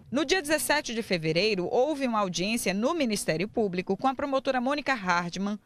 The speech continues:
com a Cavo e também com a Insurb, por causa das paralisações dos serviços de coleta, e houve uma recomendação.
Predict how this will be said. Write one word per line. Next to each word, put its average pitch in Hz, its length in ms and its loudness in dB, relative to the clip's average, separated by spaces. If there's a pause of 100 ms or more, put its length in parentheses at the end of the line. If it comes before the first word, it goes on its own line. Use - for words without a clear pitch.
(140)
com 302 100 0
a 330 100 0
Cavo 196 540 0
e 339 100 0
também 247 400 0
com 254 120 -4
a 269 80 0
Insurb, 240 680 -2 (240)
por 392 220 0
causa 262 340 2
das 254 200 -2
paralisações 277 800 0
dos 240 160 -6
serviços 202 580 -2
de 196 100 -4
coleta, 214 640 0 (320)
e 339 140 0
houve 262 340 2
uma 269 140 2
recomendação. 214 1200 -2